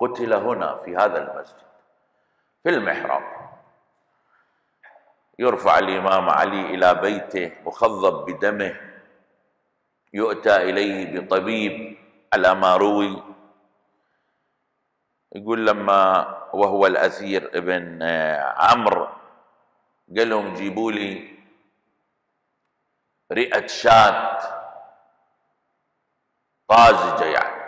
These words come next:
الآن تذبحون الشاة، جيبوا لي". جابوا له أيضًا ال-، رئة الشاة، استخرج منها عرق خاص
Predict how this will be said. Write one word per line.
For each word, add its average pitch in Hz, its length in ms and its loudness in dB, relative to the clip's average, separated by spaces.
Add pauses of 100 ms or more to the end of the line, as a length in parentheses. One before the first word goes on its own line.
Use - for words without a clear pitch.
(300)
الآن 101 400 4
تذبحون 95 580 -6
الشاة، 98 560 2
جيبوا 85 240 -10
لي". - 160 -16 (1080)
جابوا 120 400 4
له 82 120 0
أيضًا 82 400 -4 (880)
ال-، 73 840 -4
رئة 76 320 -8
الشاة، - 460 0
استخرج 82 600 -4
منها 82 580 -2
عرق 87 280 -2
خاص 98 540 4